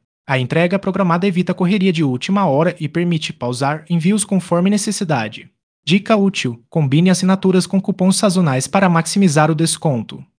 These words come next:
Planeje com antecedência para não perder as melhores promoções. Para opções de descontos por assinatura,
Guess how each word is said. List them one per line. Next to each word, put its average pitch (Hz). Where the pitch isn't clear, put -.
Planeje 143
com 151
antecedência 156
para 165
não 175
perder 151
as 139
melhores 147
promoções. 139
Para 127
opções 165
de 143
descontos 180
por 180
assinatura, 196